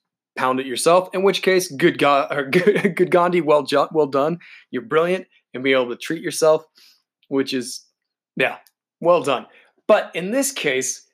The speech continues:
it's not as useful. Um, I think, you guys, I, I talk about Haiti every now and then, and one of my favorite dishes that I learned how to make, uh, is called Haitian spaghetti, right?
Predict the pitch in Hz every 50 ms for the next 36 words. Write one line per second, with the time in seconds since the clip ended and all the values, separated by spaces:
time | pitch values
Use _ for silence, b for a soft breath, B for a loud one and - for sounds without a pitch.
0 | _ _ _ _ _ _ _ - 165 170 - - 180 185 175 180 175 160 139 123
1 | 123 139 160 151 - - - - 123 - _ _ _ _ _ _ _ _ _ _
2 | _ _ _ _ _ - 127 135 139 135 135 139 135 - 165 151 139 - - -
3 | - _ _ _ _ _ _ _ - - 139 143 143 135 - - 143 156 - 143
4 | 131 127 - 151 135 135 139 143 135 123 127 131 131 135 131 131 131 131 127 131
5 | 123 123 127 127 131 131 131 123 117 127 147 180 175 147 131 - - 147 143 131
6 | 123 113 110 123 135 131 - 139 123 117 - 123 123 120 117 120 127 147 196 220
7 | 214 170 160 139 123 113 113 110 107 - - - - _ _ _ _ _ _ _
8 | _ _ _ _ - - 123 117 117 117 - - 226 _ _ _ _ _ _ _
9 | _ _ _ _ - - 131 - - 139 123 - - 160 156 - 160 147 - -
10 | 143 131 131 117 113 107 - _ _ _ _ _ _ _ - 123 131 131 127 131
11 | -